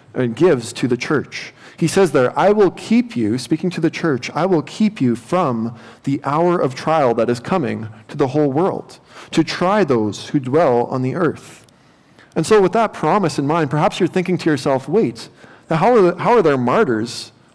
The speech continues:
on earth if the Christians are promised to not face this hour of trial? I thought Christians were supposed to be protected from this time of,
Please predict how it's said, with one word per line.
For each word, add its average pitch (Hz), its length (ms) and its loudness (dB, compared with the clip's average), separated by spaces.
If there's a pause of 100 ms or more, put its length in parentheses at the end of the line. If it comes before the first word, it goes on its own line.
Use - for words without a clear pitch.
(100)
on 190 200 0
earth 139 400 0
if 131 120 -4
the 143 80 -2
Christians 131 720 -4 (200)
are 147 120 0
promised 156 720 -2
to 151 100 -2
not 151 280 -2
face 208 280 -4
this - 240 -6
hour 127 460 0 (380)
of 131 140 -4
trial? 175 480 -6 (600)
I 214 100 0
thought 185 220 0
Christians 170 360 -2
were 165 60 2
supposed 160 300 -4
to 165 80 -8
be 160 80 2
protected 147 600 -4
from 123 220 -4
this 110 140 -6
time 123 420 -4
of, 117 300 -6